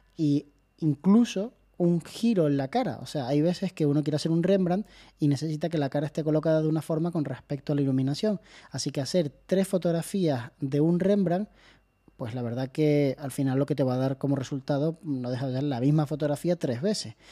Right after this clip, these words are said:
Entonces, creo que si uno sube tres veces la misma fotografía, obviamente vas a tener peor engagement que si la subes solamente una vez, porque la gente no le va a dar like a tres fotografías, la gente le va a dar like a la que les aparezca y le guste.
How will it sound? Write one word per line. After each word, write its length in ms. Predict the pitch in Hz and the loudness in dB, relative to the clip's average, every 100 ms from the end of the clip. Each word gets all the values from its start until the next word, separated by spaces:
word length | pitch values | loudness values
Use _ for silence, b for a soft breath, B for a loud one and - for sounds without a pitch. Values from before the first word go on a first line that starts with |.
| B - | B -10
Entonces, 440 | 143 156 190 190 b b b _ | -4 0 2 0 b b b _
creo 380 | 175 180 208 - | 2 4 4 0
que 400 | 160 147 131 - _ | 0 2 0 -6 _
si 280 | - - 151 | -12 -4 0
uno 200 | 151 170 | 2 2
sube 460 | 151 214 170 127 - _ | 0 0 0 -2 -4 _
tres 260 | 175 170 | 0 2
veces 300 | 175 190 160 | 0 0 -2
la 60 | 135 | -2
misma 180 | 135 143 | -2 -4
fotografía, 680 | - 156 156 - 190 196 - | -4 -2 -2 -2 -2 -2 -2
obviamente 680 | 139 143 123 123 127 180 214 b b b b - | 0 2 2 -2 -2 -4 -6 b b b b -12
vas 200 | 127 131 | -10 -8
a 40 | |
tener 280 | 131 123 123 | -4 -4 -4
peor 340 | - 127 117 | -4 -2 0
engagement 640 | 127 127 160 - 151 175 214 _ | 0 2 2 2 0 -2 -6 _
que 140 | - 135 | -10 -8
si 120 | 143 | -8
la 120 | 120 | -8
subes 260 | - 135 127 | -6 -6 -4
solamente 400 | 139 127 135 147 | -4 -2 -2 0
una 100 | 202 | 0
vez, 140 | 185 | -2
porque 240 | - 135 | -8 -8
la 80 | 123 | -6
gente 240 | 139 135 160 | -4 -2 0
no 100 | 165 | 2
le 80 | |
va 100 | 147 | 0
a 20 | 139 | 0
dar 200 | 143 - B B | -2 -4 B B
like 400 | 147 147 147 - - | -2 2 0 -2 -10
a 120 | 135 | -6
tres 200 | 160 151 | -4 -4
fotografías, 580 | 151 147 156 185 147 110 | -4 -4 -4 -4 -4 -4
la 100 | 117 | -8
gente 260 | 127 135 | -8 -4
le 80 | 139 | -2
va 80 | 139 | -2
a 40 | |
dar 80 | 151 | -2
like 280 | 151 185 - | -2 -2 -4
a 80 | 139 | -8
la 120 | 131 | -6
que 100 | 131 | -6
les 160 | 123 139 | -8 -10
aparezca 440 | - 131 143 208 | -8 -8 -6 -4
y 40 | |
le 100 | 180 | -4
guste. 440 | 143 190 - 147 | -2 -6 -8 -18